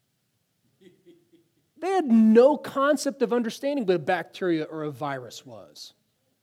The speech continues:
None. But we do now. You look at, you look at where we've come and where mankind is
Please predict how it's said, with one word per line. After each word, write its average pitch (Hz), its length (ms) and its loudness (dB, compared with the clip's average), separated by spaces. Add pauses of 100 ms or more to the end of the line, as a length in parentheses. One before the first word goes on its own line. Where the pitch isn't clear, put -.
(680)
None. 339 460 0 (3000)
But 214 180 0
we 247 140 -4
do 240 380 -4
now. 240 240 -4
You 175 160 -8
look 247 260 -8
at, 220 120 -12 (280)
you 170 160 -10
look 233 240 -6
at 220 100 -8
where 202 300 0
we've 196 420 -8
come 113 600 -14 (420)
and 175 160 -8
where 208 180 4
mankind 196 880 -6
is 131 540 -4